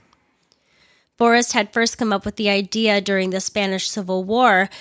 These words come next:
when he saw that soldiers liked to eat chocolate pieces coated in a hard sugar shell because it didn't melt as easily in high temperatures.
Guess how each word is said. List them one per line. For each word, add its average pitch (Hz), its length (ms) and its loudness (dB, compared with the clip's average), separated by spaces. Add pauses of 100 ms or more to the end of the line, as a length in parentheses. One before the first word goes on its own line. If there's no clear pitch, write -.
(180)
when 226 120 0
he 226 80 2
saw 233 240 2
that 220 180 -2
soldiers 294 520 0
liked 220 180 -2
to 208 60 -6
eat 214 200 -4
chocolate - 440 -4
pieces 277 400 -4
coated 208 500 0
in 214 100 -2
a 190 120 -2
hard 294 440 2
sugar 202 400 -4
shell 233 560 2 (300)
because 226 240 0
it 214 160 0
didn't 285 320 0
melt 208 400 2
as 214 220 -2
easily 175 560 0
in 196 120 -4
high 170 220 -4
temperatures. - 840 -6